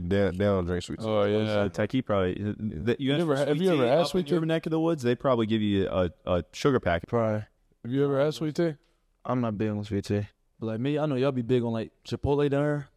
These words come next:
Speaker 4: So, y'all ever had Qdoba?
Speaker 2: I've heard of it.
Speaker 4: Yeah, I think I'm, I, I take Qdoba over Chipotle.
Speaker 1: Well,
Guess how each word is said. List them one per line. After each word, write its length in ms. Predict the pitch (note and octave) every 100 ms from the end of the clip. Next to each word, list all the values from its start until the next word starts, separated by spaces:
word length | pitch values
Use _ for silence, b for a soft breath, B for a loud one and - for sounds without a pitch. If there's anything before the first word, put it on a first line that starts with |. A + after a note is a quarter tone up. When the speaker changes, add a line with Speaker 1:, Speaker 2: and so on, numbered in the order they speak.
| _
Speaker 4:
So, 380 | - A2 - -
y'all 120 | C#3+
ever 160 | D3 C#3+
had 160 | C3+
Qdoba? 400 | B2 C3 D3 D3+ - _ _ _ _ _ -
Speaker 2:
I've 100 | G#2+
heard 200 | A2 G2+
of 120 | F#2+
it. 100 | G2+ _ _ A2 _ F#2+
Speaker 4:
Yeah, 200 | A2+ A#2
I 40 | D3
think 220 | C#3 A#2+
I'm, 220 | D3 D#3+ -
I, 220 | B2+ D#3+ -
I 160 | - D#3
take 240 | - C3 - _ _
Qdoba 480 | A2+ G#2+ A#2+ A2+ -
over 240 | A2 G#2+
Chipotle. 520 | - G#2+ G#2+ G#2+ - - _ _
Speaker 1:
Well, 100 | -